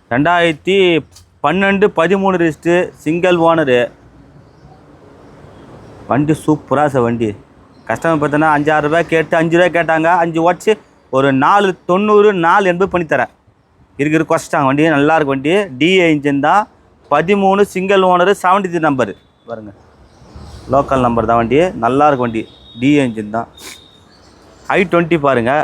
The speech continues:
டீசல் வண்டி, ரெண்டாயிரத்தி பத்து பதினொன்னு ரிஜிஸ்ட்ரு, டீசல் வண்டி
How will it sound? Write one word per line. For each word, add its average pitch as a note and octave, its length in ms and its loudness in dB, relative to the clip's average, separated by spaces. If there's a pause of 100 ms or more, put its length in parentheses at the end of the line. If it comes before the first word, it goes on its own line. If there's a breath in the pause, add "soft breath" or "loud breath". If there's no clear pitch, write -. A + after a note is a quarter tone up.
(400)
டீசல் F3 260 2
வண்டி, E3+ 200 0
ரெண்டாயிரத்தி E3 420 0 (140)
பத்து E3+ 500 0 (320)
பதினொன்னு F#3 500 2
ரிஜிஸ்ட்ரு, D#3+ 340 0 (580)
டீசல் F#3 280 2
வண்டி D#3+ 120 0